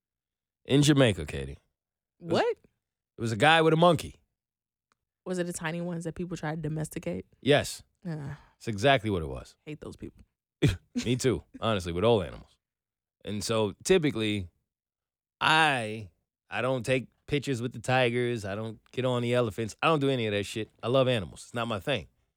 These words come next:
Speaker 1: But my sister wanted to take a picture with the monkey.
Speaker 2: Mm-hmm.
Speaker 1: All right, cool. So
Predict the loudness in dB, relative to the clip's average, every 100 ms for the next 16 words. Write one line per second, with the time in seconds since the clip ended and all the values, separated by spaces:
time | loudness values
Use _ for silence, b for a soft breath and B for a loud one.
0 | _ _ _ _ 4 4 2 4 2 2
1 | 0 -2 -4 -4 -4 -4 -6 -6 -8 -2
2 | 2 2 0 -8 -10 -6 -6 -10 -16 _
3 | _ _ _ -2 0 0 -2 -4 -4 -8
4 | _ _ _ _ _ _ _ _ _ _
5 | _ _ _ _ _ _ _ _ _ _
6 | -4 -2 -2 -4